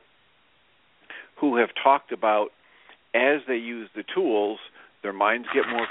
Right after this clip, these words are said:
clear, their memory gets better, their energy level is,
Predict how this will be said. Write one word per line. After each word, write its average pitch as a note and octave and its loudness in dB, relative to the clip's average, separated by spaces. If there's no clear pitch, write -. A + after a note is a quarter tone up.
clear, A#2 0
their G2+ -4
memory A#2+ 2
gets A#2 2
better, A2+ 4
their A2 2
energy B2 2
level A#2 4
is, G#2+ 0